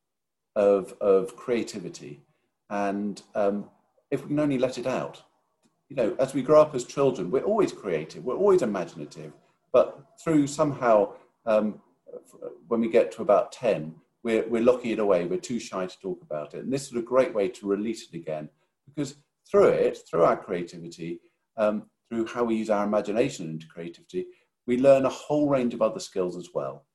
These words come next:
from teamwork and presentation skills. And there's something inside us that we, we allow that kind of, that, that important part of us,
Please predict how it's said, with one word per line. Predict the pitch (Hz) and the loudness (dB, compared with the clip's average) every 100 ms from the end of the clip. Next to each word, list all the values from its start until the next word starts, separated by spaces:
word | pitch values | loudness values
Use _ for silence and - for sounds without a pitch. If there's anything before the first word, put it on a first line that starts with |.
| _ _ - | _ _ -10
from | 101 95 | -8 -6
teamwork | - 117 110 104 101 - | -4 -4 2 6 6 4
and | 92 87 | -8 -6
presentation | 101 92 92 92 90 87 | -4 -4 -6 -8 -8 -10
skills. | 85 - 87 85 82 - _ _ _ | -14 -8 -6 -4 -6 -12 _ _ _
And | 123 127 | -4 -2
there's | 123 | 0
something | 151 120 117 | -2 -4 -2
inside | 110 107 107 95 | -4 0 2 2
us | 92 | 0
that | 95 | -4
we, | 107 104 98 104 | -4 -8 -8 -6
we | 104 | 0
allow | 98 104 101 | 2 2 0
that | 98 - - | 2 0 -2
kind | 98 92 | -8 -4
of, | 90 - _ _ - | -4 -6 _ _ -4
that, | 95 - - | -2 -2 -2
that | 95 - - - | -4 -4 -16 -14
important | 101 _ - 113 107 90 | -14 _ -8 -8 -6 -8
part | 101 90 | -6 -6
of | 85 | -2
us, | 85 - - | -4 -4 -16